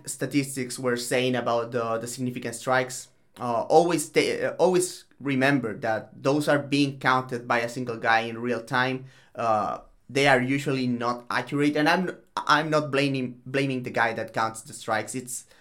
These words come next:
a very hard task to do, so always take the statistics with a, with a grain of salt.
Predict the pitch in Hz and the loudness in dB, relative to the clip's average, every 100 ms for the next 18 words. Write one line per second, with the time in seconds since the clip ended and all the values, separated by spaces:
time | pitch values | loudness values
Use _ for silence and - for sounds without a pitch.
0 | _ - _ 143 147 175 147 131 127 131 | _ -20 _ -4 0 0 0 0 0 2
1 | 127 123 - 135 131 135 127 131 165 208 | 2 2 -6 -6 -4 -4 0 2 4 6
2 | 202 190 165 147 143 143 131 127 127 123 | 4 4 0 0 -4 -4 -4 -4 -6 -10
3 | 120 - 131 123 117 117 107 104 - _ | -14 -8 -2 0 0 2 0 -2 -10 _
4 | _ _ 139 135 143 131 123 - 127 127 | _ _ -4 0 0 0 -4 -2 -2 -2